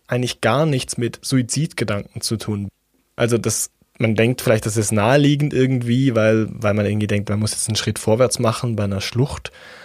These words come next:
Aber es gab eine Studie von zweitausendzwölf, die gezeigt hat, dass eigentlich mehr als die Hälfte der Befragten noch nie überhaupt an Suizid gedacht haben und trotzdem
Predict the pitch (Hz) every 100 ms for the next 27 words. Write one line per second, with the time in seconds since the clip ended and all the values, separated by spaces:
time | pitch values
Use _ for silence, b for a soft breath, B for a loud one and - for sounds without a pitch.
0 | B _ 110 110 110 107 B B B B
1 | - - 123 120 123 117 113 - 147 139
2 | 120 123 110 120 107 - 147 170 - 107
3 | 151 - 110 135 131 113 110 - 110 113
4 | 110 - - _ - - 117 127 120 -
5 | 110 107 139 175 - 110 98 107 - 107
6 | - 123 113 107 127 131 147 151 - _
7 | _ - 117 - 120 156 - - 110 107
8 | 104 - 107 - 110 104 - - 101 113
9 | 110 - 110 - - 113 104 101